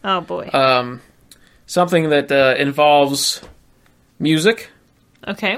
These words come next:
Speaker 2: And one of my favorite things on this planet, baseball.
Speaker 1: Music and baseball?
Speaker 2: Music and baseball. Some of you who know a little bit about baseball history probably know exactly what I'm talking about.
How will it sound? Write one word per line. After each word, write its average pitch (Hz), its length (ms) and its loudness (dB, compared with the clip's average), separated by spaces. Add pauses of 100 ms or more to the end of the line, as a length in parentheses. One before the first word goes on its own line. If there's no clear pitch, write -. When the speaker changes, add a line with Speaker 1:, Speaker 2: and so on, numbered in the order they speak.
(160)
Speaker 2:
And 143 240 -2
one 139 100 0
of 131 60 -2
my 143 220 0
favorite 131 360 -2
things 117 240 -8
on 113 80 -12
this 110 140 -12
planet, - 540 -12
baseball. 73 840 -6 (460)
Speaker 1:
Music 220 320 -4
and 175 160 -8
baseball? 339 580 -6
Speaker 2:
Music 147 400 -4
and 190 220 0
baseball. 110 680 -6 (2000)
Some - 260 -2
of 160 160 0
you 156 160 -2
who 156 100 0
know 147 140 2
a 139 60 2
little 143 120 0
bit 143 100 2
about 120 180 -2
baseball 139 480 0
history 127 520 -6 (280)
probably 143 300 0
know 135 140 2
exactly 127 560 -4
what 180 180 0
I'm 185 100 0
talking 123 300 -4
about. - 340 -10